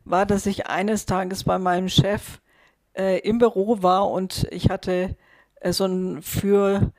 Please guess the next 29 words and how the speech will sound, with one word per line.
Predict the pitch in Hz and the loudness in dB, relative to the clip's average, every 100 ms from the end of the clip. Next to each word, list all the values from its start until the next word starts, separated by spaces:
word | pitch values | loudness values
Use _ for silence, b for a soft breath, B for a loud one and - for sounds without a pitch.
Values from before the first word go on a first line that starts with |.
| b b - | b b -6
die | - | 2
Auszahlung | 151 208 - 220 202 190 | 2 2 2 2 0 0
der | 185 180 | 2 2
Boni | 185 185 226 233 220 | 0 0 0 0 0
hatte | 208 190 | -2 -4
ich | 190 | -4
ein | - 185 | -4 -2
Beurteilungssystem | 180 196 190 175 170 165 - 170 165 | -2 0 0 -2 -4 -6 -6 -6 -6
entworfen. | - 160 151 147 - 226 b b b b - _ | -8 -2 0 0 -2 -8 b b b b -20 _
Und | - 185 180 | 0 0 0
er | - 185 | 0 4
war | 202 | 4
grad | 196 202 | 4 2
dabei, | 190 185 185 | 4 4 2
das | 185 - | 0 2
auszufüllen. | 160 226 - - - 214 202 | 4 4 0 -6 0 2 0
Das | 190 - | -4 -2
war | 185 185 185 b b b | 0 0 -4 b b b
eigentlich | - 190 208 - | -6 -4 -2 0
Aufgabe, | - 196 - 196 190 | 2 2 2 0 2
dass | 190 185 - | 0 0 -2
die | 196 | -6
Führungskräfte | 185 196 214 - - 196 - 185 | -4 -2 -2 -2 0 0 0 -2
das | 185 180 - | -2 -4 -2
machen | 175 - 185 - b b b | -2 -2 -4 -6 b b b
oder | 190 185 | 2 2
die | 185 | 2
Vorgesetzten, | 196 208 214 175 - 185 - - 190 185 b b b b - | 4 6 6 2 2 0 0 -4 -2 -2 b b b b -4
ähm, | 185 185 185 180 180 | 0 4 6 4 2